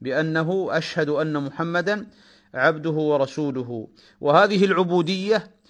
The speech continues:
هي عبودية تشريف للنبي صلى الله عليه وسلم، ولذلك قال الله عز وجل: "سبحان الذي أسرى بعبده ليلاً من المسجد الحرام إلى المسجد الأقصى". آه،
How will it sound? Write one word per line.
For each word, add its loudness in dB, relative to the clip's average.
هي 2
عبودية -4
تشريف -2
للنبي 2
صلى 2
الله 4
عليه 0
وسلم، 0
ولذلك 0
قال 4
الله 4
عز 2
وجل: 0
"سبحان 0
الذي 0
أسرى -2
بعبده -6
ليلاً 0
من -2
المسجد -2
الحرام 0
إلى 2
المسجد -4
الأقصى". -2
آه، 2